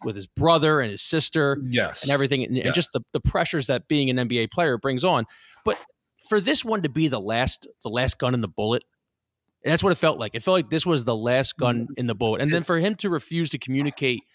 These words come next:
Speaker 1: with the team doctors, giving them an explanation or, "Hey, here's a treatment plan," or, "Hey,
Speaker 2: Yeah.
Speaker 1: what's going on, man?" 'Cause, like, it's, eh, uh, they, it's just like having a bone break or, or a, a bruised knee or something like that. Like, you can go see somebody else that the N B A P A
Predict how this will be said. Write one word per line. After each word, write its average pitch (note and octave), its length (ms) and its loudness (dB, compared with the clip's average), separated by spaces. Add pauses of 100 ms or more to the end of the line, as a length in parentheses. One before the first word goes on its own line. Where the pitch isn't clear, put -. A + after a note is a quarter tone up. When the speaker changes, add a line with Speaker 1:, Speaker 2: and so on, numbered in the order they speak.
(280)
Speaker 1:
with F#3 200 0
the D3+ 60 -4
team A#2 280 -6
doctors, - 600 -10 (760)
giving D#3 320 0
them C#3+ 140 2
an C3+ 80 0
explanation C#3 600 0
or, B2 60 -8
"Hey, E3 180 -2
here's D3+ 180 -2
a D#3 40 -4
treatment D3 360 -6
plan," B2 200 -4
or, A#2+ 60 -6
"Hey, D3 280 -2
Speaker 2:
Yeah. F2+ 220 -2
Speaker 1:
what's G3 160 -2
going A3 260 0
on, F3+ 180 0
man?" B2+ 220 -2 (240)
'Cause, D#3 140 -2
like, F3 180 0
it's, F3 260 -2
eh, F2+ 180 -8 (120)
uh, - 260 -16 (220)
they, F#3 240 -2 (500)
it's - 160 -8
just A#3 200 -2
like F#3+ 100 -4
having F#3 240 0
a D3+ 60 0
bone F3 380 0
break A#2+ 360 -6
or, D3 400 2 (300)
or C#3 320 2
a, C3 80 2 (140)
a D3 40 -6
bruised E3+ 460 0
knee E3+ 280 4
or C3 60 -2
something C3 160 -4
like G#2 60 -6
that. A#2 200 -4
Like, C#3+ 160 -2
you A3 100 0
can B3 180 0
go A3+ 200 2
see B3 280 0
somebody D#3 440 0
else F3 220 2
that C3+ 140 -4
the C3+ 120 0
N C#3 120 0
B C3+ 120 2
A C3 120 2
P B2 260 -2
A C3 240 0